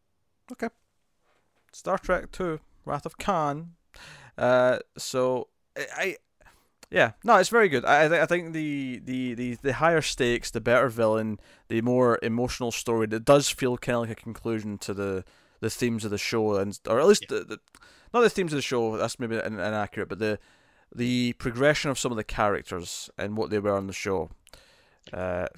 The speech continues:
Speaker 1: Kirk
Speaker 2: Yeah, I think in terms of the, you know,
Speaker 1: specifically.
Speaker 2: the themes of the show, it, it, it, it kind of highlights a lot of the cliches and the tropes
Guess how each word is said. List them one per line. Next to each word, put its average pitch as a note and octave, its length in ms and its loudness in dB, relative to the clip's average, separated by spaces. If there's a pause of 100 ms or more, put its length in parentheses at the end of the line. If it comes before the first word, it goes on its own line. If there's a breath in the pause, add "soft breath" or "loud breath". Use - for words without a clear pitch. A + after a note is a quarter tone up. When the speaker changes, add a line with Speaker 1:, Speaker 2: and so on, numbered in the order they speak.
Speaker 1:
Kirk D#3+ 140 4
Speaker 2:
Yeah, D3 80 2
I D3 60 2
think D#3+ 140 -4
in D#3+ 120 -4
terms E3+ 300 -2
of D3+ 120 -8
the, C3+ 180 -8
you C#3+ 120 -6
know, C#3 80 -2
Speaker 1:
specifically. A#2+ 280 -4
Speaker 2:
the G#2+ 60 -8
themes B2 220 -4
of A2 60 -6
the A2 60 0
show, A2 260 -2
it, A2 220 -6
it, B2 220 -4
it, C3 220 -2 (320)
it B2+ 220 -4
kind D3 180 0
of B2+ 340 -2
highlights A#2+ 840 -2
a A2 80 -4
lot A2 240 -4
of A2+ 100 -10
the A#2 80 -12
cliches G#2 600 -4
and G#2 100 -10
the F#2 60 -14
tropes - 540 -2